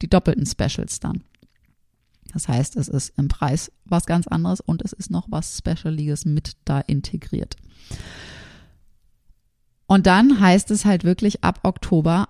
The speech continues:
acht Wochen am Stück in einer geschützten Gruppe von Frauen.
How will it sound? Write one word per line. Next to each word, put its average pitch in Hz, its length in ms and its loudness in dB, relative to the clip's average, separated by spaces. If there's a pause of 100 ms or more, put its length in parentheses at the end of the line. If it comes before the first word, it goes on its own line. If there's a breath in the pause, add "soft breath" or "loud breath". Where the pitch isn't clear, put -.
acht - 360 0
Wochen 190 440 2
am 196 200 0
Stück 156 420 0
in 156 140 0
einer 156 240 2
geschützten - 520 -2
Gruppe 180 300 0
von 175 240 0
Frauen. 143 420 -2